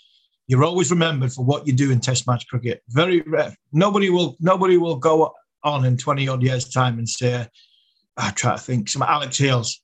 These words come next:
played hundred one-day internationals or whatever it was.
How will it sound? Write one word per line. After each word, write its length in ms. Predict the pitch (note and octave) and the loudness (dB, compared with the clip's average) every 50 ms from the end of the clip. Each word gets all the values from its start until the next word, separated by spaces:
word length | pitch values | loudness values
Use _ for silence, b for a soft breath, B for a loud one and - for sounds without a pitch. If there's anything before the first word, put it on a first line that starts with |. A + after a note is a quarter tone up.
| _ _ _ | _ _ _
played 400 | - D3 C#3 C3+ C3 B2 - - - _ _ _ _ _ _ | 0 2 2 2 2 0 -4 -8 -12 _ _ _ _ _ _
hundred 380 | - - E3+ D3+ C#3 C#3+ B2+ B2+ - B2+ | -6 -2 0 0 2 0 0 -4 -8 -8
one-day 320 | C3 D#3+ C#3+ C#3+ C3 B2+ C3 | -4 -2 0 2 2 2 0
internationals 520 | C3 B2+ C3 B2+ B2 - - A#2+ A2+ G#2+ | 0 0 0 0 0 -2 -4 -6 -6 -2
or 60 | A#2 | 0
whatever 380 | A#2+ B2+ B2+ B2 A#2+ A#2+ A#2 A#2+ | 2 2 2 2 0 -2 -2 -2
it 80 | A2 G2 | -2 -2
was. 300 | A#2+ A2+ A2+ - - | -4 -6 -6 -8 -14